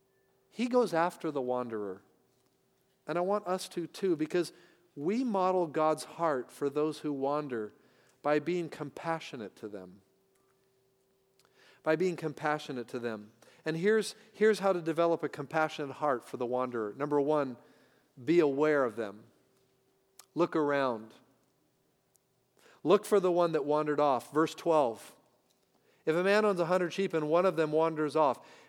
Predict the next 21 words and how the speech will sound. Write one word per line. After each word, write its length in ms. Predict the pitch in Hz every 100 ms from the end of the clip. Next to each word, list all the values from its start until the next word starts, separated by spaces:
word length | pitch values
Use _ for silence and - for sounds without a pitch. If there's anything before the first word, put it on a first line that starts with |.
| _
will 320 | 151 220 285
he 180 | 269 254
not 280 | 202 185 151
leave 340 | 175 226 214
the 80 | 185
ninety-nine 560 | 175 175 165 156 170
on 120 | 175 156
the 60 |
hills 220 | 143 165 170
and 220 | 156 151
go 160 | 170
look 720 | 180 175 185 233 302 - - - _ _ _ _ _ _
for 220 | - 214
the 100 | 208
one 540 | 202 202 214 247 277 262 - _ _ _ _ _ _ -
who 160 | 208
wandered 460 | 202 208 226 220 208
off? 540 | 196 262 254 - - - _ _ _ _ _ _ _ _ _ _ _ _ _ _ _ -
Are 160 | 202 214
we 180 | 240 311
looking 760 | 226 180 247 - 254 262 277